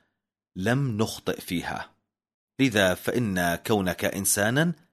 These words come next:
لا يعني بالضرورة أن تخطئ، والمسيح لم يخطئ، فالكتاب المقدس واضح في القول إنه كان بلا خطية،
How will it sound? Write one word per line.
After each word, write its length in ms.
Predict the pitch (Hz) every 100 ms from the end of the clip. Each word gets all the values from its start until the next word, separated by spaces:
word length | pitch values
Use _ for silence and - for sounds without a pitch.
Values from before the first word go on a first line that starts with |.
| -
لا 180 | 151 196
يعني 280 | 196 151
بالضرورة 640 | 123 117 98 98 104 92 95
أن 100 | 95
تخطئ، 380 | 160 - 82 - _ _ - -
والمسيح 560 | - 143 156 - 226 -
لم 200 | 175 147
يخطئ، 380 | 143 151 - - - _ -
فالكتاب 500 | 127 123 127 147 120
المقدس 600 | 101 92 120 98 107 -
واضح 400 | 110 117 90 107
في 180 | 98 110
القول 380 | 92 113 127
إنه 420 | - 120 101 87 92
كان 300 | 110 98 95
بلا 240 | 92 87
خطية، 580 | - 98 110 85 78